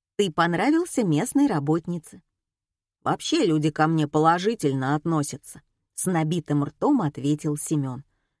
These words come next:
«Я вызываю их расположение, подталкиваю к откровенности». «Надеюсь, тебе удалось вытряхнуть правду из кости», вздохнула я. «С полпинка», кивнул Собачкин.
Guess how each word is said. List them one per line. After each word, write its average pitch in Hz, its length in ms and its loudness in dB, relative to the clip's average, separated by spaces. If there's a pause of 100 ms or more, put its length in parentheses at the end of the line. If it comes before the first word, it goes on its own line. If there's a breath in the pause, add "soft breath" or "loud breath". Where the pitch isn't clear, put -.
(120)
«Я 165 200 4
вызываю 175 540 2
их 160 220 0
расположение, 147 1000 0 (640)
подталкиваю 156 880 2
к 160 120 -6
откровенности». 165 1200 0 (800)
«Надеюсь, 214 560 2
тебе 202 280 0
удалось 220 520 0
вытряхнуть 208 720 -2
правду 170 460 0
из 170 200 0
кости», - 560 -4 (420)
вздохнула 165 720 0
я. 151 300 -2 (720)
«С - 160 -16
полпинка», 214 880 2 (420)
кивнул 165 400 2
Собачкин. 147 720 -4